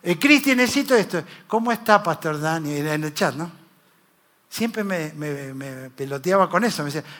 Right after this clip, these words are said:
eh, yo iba de una, "Eh, necesito esta co-, eh, ¿cómo le va, Pastor Dani? ¿Cómo, buenos días, ¿cómo está?". Y entonces me educó. En serio, la Cristi, siempre te dije eso. Entonces ahora, "¿Cómo está, Cristi?". Eh, y te digo cómo hago. Voy de una, escribo, eh, "Necesito,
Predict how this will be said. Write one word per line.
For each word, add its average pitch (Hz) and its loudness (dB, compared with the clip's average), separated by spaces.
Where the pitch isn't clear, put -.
eh, 139 -8
yo 180 2
iba 254 10
de 240 12
una, 170 4
"Eh, 175 4
necesito 226 2
esta 247 8
co-, 233 2
eh, 156 -6
¿cómo 233 -8
le 226 -4
va, 175 0
Pastor 151 -6
Dani? 160 -6
¿Cómo, 170 -10
buenos 165 -6
días, 185 -4
¿cómo 185 -8
está?". 147 -10
Y - -16
entonces 147 -4
me 170 0
educó. 143 -6
En 131 -16
serio, 277 -2
la 139 -2
Cristi, 135 -12
siempre 196 -4
te 170 -4
dije 156 -4
eso. 123 -12
Entonces 170 4
ahora, 165 6
"¿Cómo 285 8
está, 214 8
Cristi?". 196 0
Eh, 190 -6
y 190 -2
te 208 6
digo 269 6
cómo 240 6
hago. 170 6
Voy 233 10
de 226 10
una, 196 8
escribo, 170 2
eh, 156 -4
"Necesito, 202 -2